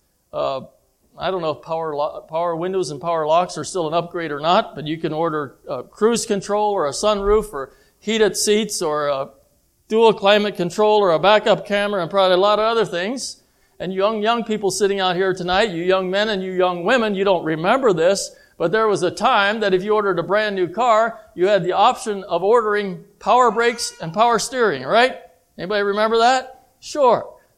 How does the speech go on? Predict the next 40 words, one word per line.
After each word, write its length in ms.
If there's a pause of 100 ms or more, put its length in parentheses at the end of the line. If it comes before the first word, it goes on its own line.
(140)
You 140
young 220
people 200
don't 140
know 60
what 120
that's 140
like. 180
What 220
do 60
you 120
mean? 360 (160)
Yeah, 300
cars 540
used 300
to 80
not 220
have 220
power 280
steering. 520 (160)
You 160
will, 220 (120)
<clears throat> 100
yeah, 1700
uh-huh, 420 (120)
or 140
power 320
brakes. 560 (320)
Now 240
that's 220
standard 380
stuff. 420 (640)
But 340
you 140
could 140
order 280
it 60
as 140
an 80
upgrade. 380